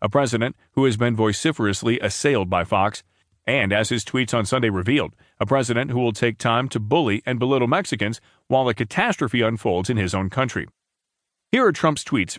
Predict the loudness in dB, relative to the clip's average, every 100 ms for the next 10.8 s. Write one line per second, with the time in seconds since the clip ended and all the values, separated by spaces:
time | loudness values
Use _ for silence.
0 | -6 -4 0 0 2 2 0 -2 -6 -6
1 | -2 -2 -2 -2 -2 0 0 0 -2 -6
2 | -2 0 0 -4 -12 _ _ _ _ _
3 | _ _ _ 2 4 2 2 2 2 2
4 | 0 0 0 2 0 -6 _ -2 -2 -2
5 | -2 0 0 0 0 0 0 0 0 -2
6 | -2 -2 0 0 0 0 -2 -4 -4 -12
7 | -20 _ _ 0 0 2 0 0 0 0
8 | 0 0 -2 -2 0 0 -2 -2 -2 -2
9 | -2 -2 -2 0 0 -2 -6 -2 -2 0
10 | -2 -2 0 0 -2 -6 -10